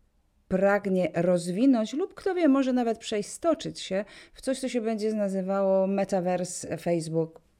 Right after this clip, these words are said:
lub cholera wie, jak to się będzie nazywało, ale będzie rzecz chodziła o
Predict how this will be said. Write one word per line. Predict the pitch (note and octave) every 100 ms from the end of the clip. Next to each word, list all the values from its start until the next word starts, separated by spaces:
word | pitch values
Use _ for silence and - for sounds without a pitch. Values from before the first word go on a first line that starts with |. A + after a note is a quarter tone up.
| -
lub | E3+ E3 - _ -
cholera | - F3+ D3+ C3+
wie, | A2
jak | E2 -
to | -
się | -
będzie | B2 B2+
nazywało, | C3+ E3 A3+ E4 C4+ -
ale | G#3+
będzie | F#3+ F#3 F#3+ F#3+ - -
rzecz | E3 E3+ E3+ -
chodziła | F3 D#3+ D#3+ D#3+ D#3+
o | D3+ D3+